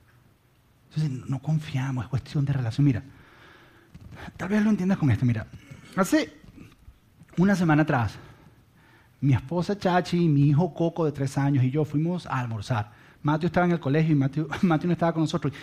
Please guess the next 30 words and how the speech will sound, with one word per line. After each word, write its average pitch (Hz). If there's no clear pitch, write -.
Fuimos 233
a 277
almorzar 165
a 151
un 190
lugar 220
que 220
se 160
llama 170
Bocas 165
Grill, 113
es 120
un 147
lugar 143
venezolano. 117
<laughs> 165
que 170
habían 196
promocionado 175
unos 196
golfeados, 127
y 113
yo 127
hace 143
como 143
veinte 147
años 143
no 147
como 139
golfeado. 110